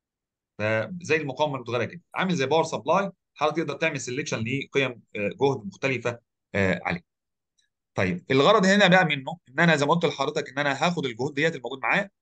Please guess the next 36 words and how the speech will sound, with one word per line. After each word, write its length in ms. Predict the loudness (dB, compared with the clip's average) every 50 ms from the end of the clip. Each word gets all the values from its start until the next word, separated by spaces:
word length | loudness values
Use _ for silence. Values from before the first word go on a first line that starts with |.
| _ _
هاخد 220 | -4 -4 -4 -4 -6
النص 180 | -6 -6 -4
الموجه 180 | -4 -2 0 2
الاول 280 | 2 2 2 2 0
او 60 | -2 -6
في، 240 | -8 -8 -8 -8 -8 -6 -6
في 100 | -4 -2
secondary 420 | 0 0 0 0 2 2 4 4
على 140 | 2 2 0
اتنين 220 | -2 -2 -2 0
اهو. 180 | 0 0 -2 -2 _ _ _ _
ليه 120 | -4 0 2
بقى 280 | 4 4 2 0 -2 -6 _ -8
على 120 | -6 -6
اتنين؟ 480 | -6 -8 -8 -6 -4 -4 -2 -4 -4 -6 -10 _ _ _ _
ما 60 | -2 0
قلتش 160 | 0 2 0
على 120 | 0 2
تلاتة 240 | 2 0 2 2 2
ليه 160 | 2 4 4
او 120 | 4 2 2
على 100 | 0 0
خمسة 300 | -2 -4 -6 -4 -6 -6
ليه؟ 200 | -4 -6 -6 -8 _ _ _ _ _
لان 240 | -2 -2 0 0 0
هنا 260 | 0 0 0 0 0
سميته 320 | 0 -4 -6 -6 -6 -8 -6
center 300 | -6 -6 -4 -2 -4 -2
تاب 220 | -2 -4 -4 -4
في 60 | -4 -4
النص 260 | -4 -2 -2 -2 -4
بالظبط. 380 | -4 -2 0 0 -2 -2 -6 _ _ _ -20 -20 _ _ _
لكن 220 | -2 0 0 0 0
ممكن 260 | 0 0 0 -2 -2
التابنج 380 | -2 0 0 2 2 2 2 0
ده 280 | 0 -2 -2 -4 -8